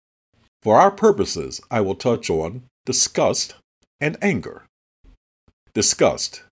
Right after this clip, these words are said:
When you witness someone showing this gesture towards you, note their disdain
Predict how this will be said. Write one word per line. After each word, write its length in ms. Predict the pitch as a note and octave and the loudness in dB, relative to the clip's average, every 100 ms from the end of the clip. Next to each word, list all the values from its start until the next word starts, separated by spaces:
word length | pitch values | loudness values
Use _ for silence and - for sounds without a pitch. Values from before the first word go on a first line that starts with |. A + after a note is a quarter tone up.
| _ _ _ _ _ _ _ _ _ _ _ - | _ _ _ _ _ _ _ _ _ _ _ -2
When 160 | B2+ | 4
you 100 | C4+ | 4
witness 340 | C4 G3+ D#3+ - | 6 2 2 0
someone 420 | D3+ C3+ B2 A2 | 0 2 0 0
showing 500 | - - A2 G2+ F#2 | -2 2 4 4 0
this 200 | D3 - | -2 -2
gesture 460 | - A#2+ - - | 0 0 -2 -6
towards 500 | F2+ - E2+ E2+ D#2 | -8 -6 -4 -4 -4
you, 360 | E2+ A2 C#3 D#3+ _ _ _ _ - | -4 -2 -2 -6 _ _ _ _ -10
note 380 | F2+ D3+ A#2 - _ - | 2 4 4 0 _ -2
their 120 | G2+ | 0
disdain 920 | E2+ F2+ - F2 E2+ D#3 F#2 F2+ C3+ | 0 -4 -6 -4 2 2 2 -4 -10